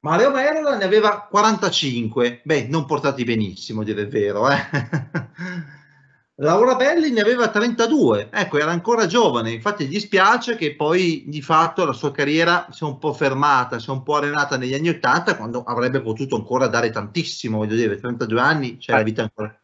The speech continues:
Speaker 1: davanti, eh, voglio dire.
Speaker 2: Laura Belli, eh, eh, all'epoca era la moglie di Claudio Lippi.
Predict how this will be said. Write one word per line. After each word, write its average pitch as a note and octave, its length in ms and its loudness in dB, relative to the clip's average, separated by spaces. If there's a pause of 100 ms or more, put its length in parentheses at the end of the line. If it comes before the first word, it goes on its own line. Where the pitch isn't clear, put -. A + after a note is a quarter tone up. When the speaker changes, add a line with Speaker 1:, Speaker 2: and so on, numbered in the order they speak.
(220)
Speaker 1:
davanti, A2+ 680 0
eh, A2+ 60 2
voglio A2+ 200 0
dire. A2 500 -4 (600)
Speaker 2:
Laura C3 280 4
Belli, C#3 920 2
eh, B2 320 -2 (180)
eh, A2 360 -16
all'epoca C#3+ 640 2
era C#3 200 6
la C3 100 4
moglie D#3 380 2
di B2 100 0
Claudio C3+ 320 2
Lippi. A#2+ 420 -2